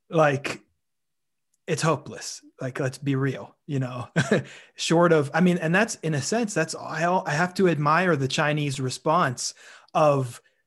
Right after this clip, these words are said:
throwing people in their apartments and welding their doors shut.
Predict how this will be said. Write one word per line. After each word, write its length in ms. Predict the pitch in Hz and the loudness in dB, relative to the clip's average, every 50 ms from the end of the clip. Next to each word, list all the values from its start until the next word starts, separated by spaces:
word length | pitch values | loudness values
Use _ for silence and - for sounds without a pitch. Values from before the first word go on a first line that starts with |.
| _ _ _ | _ _ _
throwing 480 | - - 170 170 175 175 180 180 175 160 | -4 0 4 6 6 6 6 4 2 2
people 340 | - 170 170 170 165 165 | 2 0 0 2 4 2
in 100 | 160 156 | 4 4
their 140 | 151 151 151 | 4 2 2
apartments 520 | 139 135 - 165 175 170 175 165 147 135 147 | 2 2 2 0 2 2 2 -2 -2 -2 -2
and 120 | 135 131 | 0 2
welding 320 | 135 147 156 160 156 151 | 4 4 6 6 4 2
their 120 | 151 143 139 | 2 0 0
doors 320 | 135 135 143 160 180 190 | 0 2 2 2 2 0
shut. 360 | - - - 135 120 117 - | 0 -2 -2 -2 -4 -4 -10